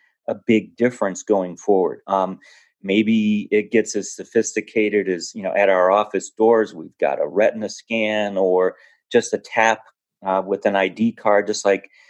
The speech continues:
uh, well, that gets into payments, but it's the same kind of idea where we don't have to actually touch something with our hands. And so the more that we can do like that, the better off we're going to be.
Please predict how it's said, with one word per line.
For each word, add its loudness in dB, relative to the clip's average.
uh, 0
well, 2
that -2
gets -4
into -12
payments, -6
but 2
it's -4
the -14
same -4
kind -2
of -2
idea 2
where 2
we 0
don't -2
have -2
to -2
actually -4
touch -8
something -10
with -2
our 0
hands. -12
And -18
so 4
the -4
more 4
that 2
we -2
can -12
do 2
like -2
that, 2
the 0
better 4
off 0
we're -6
going -4
to -6
be. -6